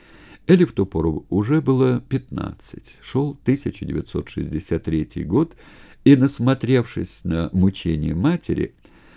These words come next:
много лет безуспешно пытавшейся побороть болезнь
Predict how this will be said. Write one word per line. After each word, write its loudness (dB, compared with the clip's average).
много 6
лет 4
безуспешно 0
пытавшейся -2
побороть 0
болезнь 0